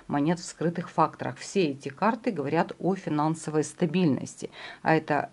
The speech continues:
либо говорит о том, что у вас есть дополнительный источник дохода, либо это какие-то выплаты от государства. И вообще вы стараетесь не сидеть на месте, а как-то жить, при этом ещё пытаясь что-то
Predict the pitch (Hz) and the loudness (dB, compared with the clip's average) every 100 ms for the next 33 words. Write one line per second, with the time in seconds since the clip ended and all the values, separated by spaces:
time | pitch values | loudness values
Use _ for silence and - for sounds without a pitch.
0 | - 185 156 139 143 139 - 143 135 135 | 0 0 2 0 -2 -4 -2 -2 -2 -6
1 | 143 151 156 - 170 131 127 131 156 151 | -4 -2 -2 0 0 0 -4 -4 0 -2
2 | - 131 131 131 143 127 127 127 156 - | -2 -4 -4 -4 -4 -4 -6 -4 -4 2
3 | 240 226 220 247 170 139 139 - - 131 | 4 6 4 2 2 0 -2 -10 -10 -8
4 | 131 147 135 135 - - 131 131 - 156 | -6 -6 -6 -8 -6 -10 -8 -10 -6 2
5 | 233 247 - 254 - - - - - 247 | 4 2 -2 -2 -2 -14 -16 -10 4 6
6 | 285 269 262 - 208 220 160 233 247 - | 8 6 4 0 6 6 6 2 2 2
7 | 185 180 190 196 226 220 - 151 180 226 | 8 8 8 4 0 0 -2 4 6 8
8 | 196 - 170 139 175 139 143 139 160 214 | 6 2 -2 2 2 2 -2 0 4 4
9 | 262 - 294 285 - 165 - 170 - - | 4 2 2 2 0 -2 4 4 2 -6
10 | 135 131 - 123 165 262 - - - _ | -6 -6 -10 -4 2 2 0 -16 -18 _
11 | _ _ - - 220 277 277 214 165 220 | _ _ -6 6 8 10 8 4 4 0
12 | 220 - 139 160 170 - - 143 139 156 | 0 0 2 2 2 -2 2 2 4 -2